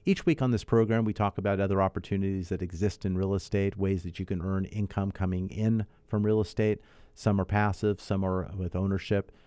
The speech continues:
You can actually purchase property out of state in an area that's, uh, selling properties from thirty-five to fifty thousand dollars. That's the whole house, three bedroom, one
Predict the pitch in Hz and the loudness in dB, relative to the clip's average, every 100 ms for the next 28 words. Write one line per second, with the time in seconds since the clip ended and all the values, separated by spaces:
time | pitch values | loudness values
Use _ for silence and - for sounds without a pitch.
0 | - - 113 107 120 - 120 117 - 139 | -20 -6 -2 0 -2 0 -4 -2 -2 -2
1 | - 110 113 - 110 104 104 101 95 104 | 0 -4 -4 -2 0 0 0 -2 0 0
2 | 120 - 107 92 92 - - _ 98 113 | -2 -2 0 0 -2 -8 -20 _ 0 2
3 | 127 110 98 95 92 95 - 113 98 101 | 2 2 2 0 -2 -6 -4 -2 0 0
4 | 92 - 113 127 - 107 104 104 - 95 | 0 0 0 0 2 2 2 -2 -2 -2
5 | 110 107 110 110 107 107 98 - 92 104 | 2 2 2 2 2 2 -2 -4 -2 -2
6 | 95 90 85 90 82 80 78 - - _ | 0 0 0 -2 -2 -4 -8 -14 -20 _
7 | _ _ _ _ _ _ _ - 143 - | _ _ _ _ _ _ _ 0 0 2
8 | - - 107 87 87 82 - - 123 107 | -2 2 2 2 0 -4 -6 0 2 2
9 | 107 110 104 104 | 2 2 2 0